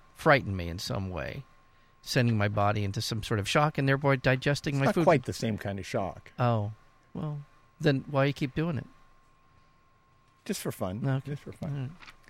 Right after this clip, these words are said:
Speaker 2: Mexico City plans to draw drinking water from a mile-deep aquifer. You say, "So what?" The Mexican effort challenges a key U S tenet of, uh, the clean water policy,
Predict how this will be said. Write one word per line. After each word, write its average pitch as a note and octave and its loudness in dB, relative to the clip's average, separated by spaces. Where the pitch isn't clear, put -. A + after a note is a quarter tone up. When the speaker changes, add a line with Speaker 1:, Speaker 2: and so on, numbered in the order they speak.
Speaker 2:
Mexico A3 2
City F3+ 2
plans E3 -2
to D#3+ -12
draw D3+ 4
drinking D3 -2
water C3 4
from C3+ 2
a C3 0
mile-deep C3 0
aquifer. A#2+ -2
You A#2 -4
say, A2+ 0
"So - -2
what?" G2 -4
The C3 -4
Mexican C#3+ 0
effort D3+ 0
challenges D#3 0
a C#3 -8
key - -8
U D#3 0
S C3 0
tenet C#3 -4
of, B2 0
uh, A#2+ 4
the A2+ -4
clean C#3 0
water D3 4
policy, G2 -2